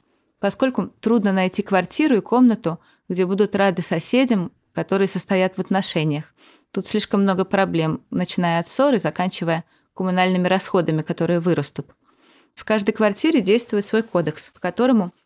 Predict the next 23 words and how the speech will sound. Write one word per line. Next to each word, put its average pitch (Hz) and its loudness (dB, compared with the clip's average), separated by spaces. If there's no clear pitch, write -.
регулируется 196 0
внутренняя 196 2
жизнь, 160 -4
график 240 -2
уборки, 190 -2
принципы 240 0
хранения 170 0
продуктов 170 -4
в - -16
холодильнике, 180 -2
порядок 190 0
оплаты 185 0
гастос, 160 -2
то 156 -6
есть 156 -6
коммунальных 165 0
расходов – 156 -4
и 277 2
возможность 214 2
приглашения 190 2
гостей 175 0
с 214 -6
ночёвкой. 175 -2